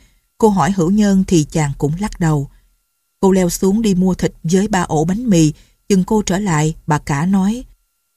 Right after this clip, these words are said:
"Thằng Nhân nó nóng hầm, bị đi ngày nay nắng gió chứ gì."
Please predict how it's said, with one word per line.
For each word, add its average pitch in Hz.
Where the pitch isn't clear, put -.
"Thằng 147
Nhân 160
nó 175
nóng 202
hầm, 147
bị 165
đi 185
ngày 151
nay 175
nắng 196
gió 214
chứ 247
gì." 165